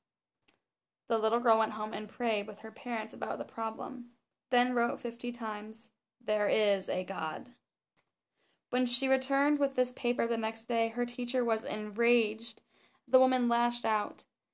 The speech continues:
"This time you will write, 'There certainly is no God,' seventy times, and if you don't, you and your parents are going to be in a lot of trouble." The child and her parents prayed again, and she returned with another paper, writing seventy times,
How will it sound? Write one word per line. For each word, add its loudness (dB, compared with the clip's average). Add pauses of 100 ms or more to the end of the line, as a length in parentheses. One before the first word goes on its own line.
(140)
"This 6
time 2
you 2
will 6
write, 2
'There -2
certainly 2
is -2
no 2
God,' -4
seventy 6
times, -8 (240)
and 4
if 6
you 0
don't, 2
you 0
and 2
your 4
parents 0
are 0
going 2
to -4
be -6
in -4
a 0
lot 2
of -4
trouble." -2 (1120)
The -4
child 2
and 0
her 0
parents -6
prayed -4
again, -6 (320)
and 0
she -2
returned 0
with -2
another 2
paper, -8 (300)
writing 2
seventy 0
times, -6